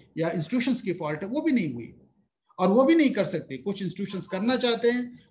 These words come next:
कुछ department करना चाहते हैं, उसमें जो हायर एजुके-, I mean, उनकी जो governing bodies हैं, वो उसको approve नहीं करती, या जो अब college है, करना चाहता है, universities नहीं कर रही हैं,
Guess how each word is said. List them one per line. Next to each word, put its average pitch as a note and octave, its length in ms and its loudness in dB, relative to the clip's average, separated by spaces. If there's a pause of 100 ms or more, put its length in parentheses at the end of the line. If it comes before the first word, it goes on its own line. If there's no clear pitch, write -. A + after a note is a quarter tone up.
कुछ G#3 120 2
department F3 540 -2
करना G#3+ 240 2
चाहते G#3 340 -2
हैं, G3+ 300 -8 (140)
उसमें G3 240 0
जो G3 100 -2
हायर A3+ 260 0
एजुके-, A#3 340 -4
I G3+ 80 -4
mean, F#3+ 200 -2
उनकी F#3+ 220 -4
जो F#3+ 320 -4 (140)
governing A3+ 440 2
bodies D#3+ 360 0
हैं, D3+ 180 -6 (280)
वो C#4 120 2
उसको D#3 240 0
approve E3+ 280 0
नहीं D#3+ 140 -2
करती, G#3 360 -4
या G#3 220 -2
जो F#3 400 -6 (260)
अब F3+ 220 -4
college A3+ 320 6
है, B3 160 4
करना A3 420 2
चाहता G#3 380 0
है, G3+ 400 -4
universities F3+ 440 -4
नहीं D3 160 -2
कर C3+ 120 -10
रही A#2 240 -12
हैं, - 100 -18